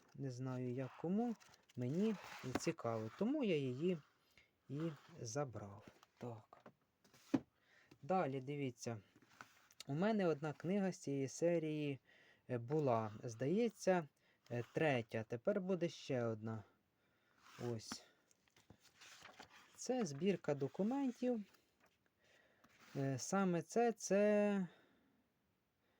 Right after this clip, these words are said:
Берлінська конференція. У мене є Кримська. Зараз, якщо вона в мене десь в доступі тут, ага, в доступі, я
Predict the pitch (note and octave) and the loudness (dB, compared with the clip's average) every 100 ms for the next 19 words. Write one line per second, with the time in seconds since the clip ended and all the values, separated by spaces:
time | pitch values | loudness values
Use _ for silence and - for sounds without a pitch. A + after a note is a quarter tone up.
0 | - C#3 E3 D#3+ D3 - B2+ - C3 - | -4 2 2 4 -2 -2 -4 -2 -6 -2
1 | B2+ B2+ A#2+ B2+ E3 G#3 F#3+ F#3 E3+ D#3+ | -2 -2 -4 -2 2 2 4 2 2 2
2 | D#3+ C3 - - A#2 G2+ - - _ _ | 2 2 -4 -6 -6 -8 -20 -20 _ _
3 | - B2+ E3 D#3 C#3+ - D#3+ D#3 D#3 D3+ | -16 -8 -6 -6 -8 -10 -10 -10 -10 -8
4 | C#3 C#3 B2+ C3+ G#3+ G3+ - - B2+ - | -8 -10 -10 -4 -4 -4 -10 -10 -12 -12
5 | B2+ - C3+ B2 A#2+ C#3 D3 C3+ - F3 | -12 -12 -12 -12 -14 -10 -10 -10 -10 -10
6 | B3 B3 _ _ _ - E3 F3+ | -12 -14 _ _ _ -10 -4 -4